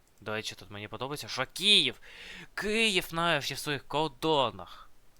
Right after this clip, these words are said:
Я вже думав, ніхто до цього не додумається зробити, ну от чесно. Ну, додумувався.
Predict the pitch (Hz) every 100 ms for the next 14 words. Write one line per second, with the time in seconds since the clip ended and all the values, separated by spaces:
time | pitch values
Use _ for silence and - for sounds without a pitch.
0 | _ _ _ _ _ - 107 135 147 147
1 | 160 156 160 - - 156 117 - 107 107
2 | 107 98 - 107 101 95 92 104 98 98
3 | 98 95 - 101 107 107 - - 92 -
4 | - 110 _ _ _ _ _ _ _ _
5 | _ - 110 123 123 - 104 98 95 98
6 | -